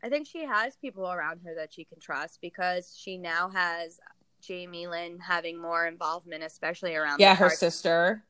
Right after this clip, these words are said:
Speaker 2: Yeah.
Speaker 1: that
Speaker 2: Her
Speaker 1: have to
Speaker 2: sister
Speaker 1: do.
Speaker 2: seems like a very trustworthy person. Her mom, it's
Speaker 1: And
Speaker 2: at
Speaker 1: her mom,
Speaker 2: least,
Speaker 1: yeah,
Speaker 2: I
Speaker 1: her
Speaker 2: guess.
Speaker 1: mom's added on to it. And I, so, yeah, I mean, I think you're,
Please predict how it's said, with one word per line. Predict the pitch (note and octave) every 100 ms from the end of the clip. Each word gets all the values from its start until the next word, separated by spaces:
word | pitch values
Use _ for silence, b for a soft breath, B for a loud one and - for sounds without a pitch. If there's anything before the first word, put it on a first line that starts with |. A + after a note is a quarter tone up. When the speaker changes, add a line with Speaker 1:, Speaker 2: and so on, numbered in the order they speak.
| -
Speaker 2:
Yeah. | F#3+ G#3 E3+ - -
Speaker 1:
that | F#3+
Speaker 2:
Her | F3
Speaker 1:
have |
to | F3
Speaker 2:
sister | F3+ F3+
Speaker 1:
do. | E3+
Speaker 2:
seems | D#3+
like | E3
a | E3
very | D#3+ D3+ D#3
trustworthy | - D#3+ - D#3 D#3
person. | D#3 D#3 F3+
Her | F3
mom, | F3+ E3 D#3 D#3 F#3+ F#3 -
it's | E3+
Speaker 1:
And | G#3
Speaker 2:
at | A3
Speaker 1:
her |
mom, | - -
Speaker 2:
least, | G3 - - - _ _
Speaker 1:
yeah, | A3+ A3+
Speaker 2:
I | E3+
Speaker 1:
her |
Speaker 2:
guess. | F#3 F#3+ F3
Speaker 1:
mom's | F#3+ G#3 - -
added | G3+ G3+ G#3
on | G#3 G#3 -
to | A3+
it. | A3 A#3 G#3+
And | E3+ D#3+ -
I, | - _
so, | - C4+ C4+
yeah, | D#4+ D4+
I | D4
mean, | G#3+
I | G#3
think | A3+ A3+ A3+ _
you're, | G#3+